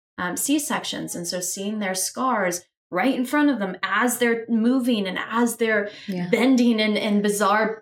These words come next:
Speaker 1: poses, you know, and
Speaker 2: Yeah.
Speaker 1: they're fully with their body. You can't
Speaker 2: Yeah.
Speaker 1: escape it. And so
Speaker 2: Mm-hmm.
Speaker 1: emotions come up.
Speaker 2: Mm-hmm.
Speaker 1: And then you're held in this container of compassion and allowance
Speaker 2: Mm-hmm.
Speaker 1: and, and meeting all of that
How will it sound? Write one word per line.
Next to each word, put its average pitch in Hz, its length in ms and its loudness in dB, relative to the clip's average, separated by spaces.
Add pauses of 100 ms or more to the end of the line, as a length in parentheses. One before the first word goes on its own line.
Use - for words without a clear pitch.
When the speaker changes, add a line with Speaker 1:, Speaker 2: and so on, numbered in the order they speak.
Speaker 1:
poses, 302 680 4
you 247 140 4
know, 240 200 4
and 294 180 4
Speaker 2:
Yeah. 254 200 4
Speaker 1:
they're 240 40 -4 (280)
fully 339 360 2
with 440 260 0
their 339 200 2
body. 381 460 2
You 233 60 2
can't 196 320 2
Speaker 2:
Yeah. 190 80 0
Speaker 1:
escape - 520 -4
it. - 220 0
And 208 180 -2
so 220 280 0
Speaker 2:
Mm-hmm. 170 220 -2
Speaker 1:
emotions 240 680 0
come 247 320 -4
up. 330 320 -2 (100)
Speaker 2:
Mm-hmm. 170 280 -8
Speaker 1:
And 233 260 2
then 269 320 4
you're 247 180 4 (220)
held 262 320 0
in 202 160 -2
this 202 180 -2
container 269 1000 -4 (440)
of 226 580 0 (400)
compassion 247 1040 0
and 202 260 -2
allowance 214 960 -2
Speaker 2:
Mm-hmm. 208 140 -4
Speaker 1:
and, 202 380 -2 (360)
and 208 360 0
meeting 262 460 4
all 233 340 0
of 208 160 -4
that 208 480 -2